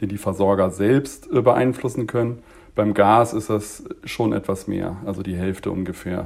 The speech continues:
die der Versorger da selbst, äh, beeinflussen kann und über geschickten Einkauf dann quasi den Preis beeinflussen kann.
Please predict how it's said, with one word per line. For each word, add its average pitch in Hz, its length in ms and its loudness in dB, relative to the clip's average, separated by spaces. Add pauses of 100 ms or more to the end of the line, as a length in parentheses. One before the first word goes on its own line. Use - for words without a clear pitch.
die - 60 -10
der 95 100 -6
Versorger 87 420 -4
da 85 120 -6
selbst, 87 360 -10
äh, - 40 -8
beeinflussen 98 720 -4
kann 92 240 -4
und 90 240 -10 (340)
über 104 240 2
geschickten 104 500 -2
Einkauf 92 840 -2
dann 87 280 -12 (520)
quasi 85 180 -2
den 87 180 -4 (140)
Preis - 300 -4
beeinflussen - 600 -8
kann. - 200 -16